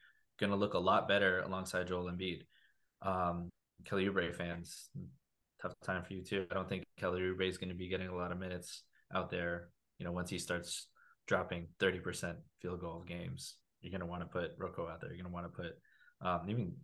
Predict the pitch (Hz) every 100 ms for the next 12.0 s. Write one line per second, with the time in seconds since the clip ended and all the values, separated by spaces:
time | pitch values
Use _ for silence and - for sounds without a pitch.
0 | - - 107 107 92 90 113 98 - -
1 | 104 - _ _ 135 139 131 - 127 131
2 | 127 120 107 107 107 98 90 - - -
3 | _ _ - 101 101 95 92 90 90 90
4 | 87 90 87 87 90 92 - - 113 107
5 | - 110 113 113 113 92 87 92 90 90
6 | 90 - _ _ _ _ _ _ 107 98
7 | 95 95 90 87 90 87 90 87 87 -
8 | _ _ _ _ - 95 90 90 87 87
9 | - _ _ _ _ _ _ 98 101 104
10 | 98 - 123 110 - - 104 101 101 104
11 | 107 - _ - - 101 107 107 107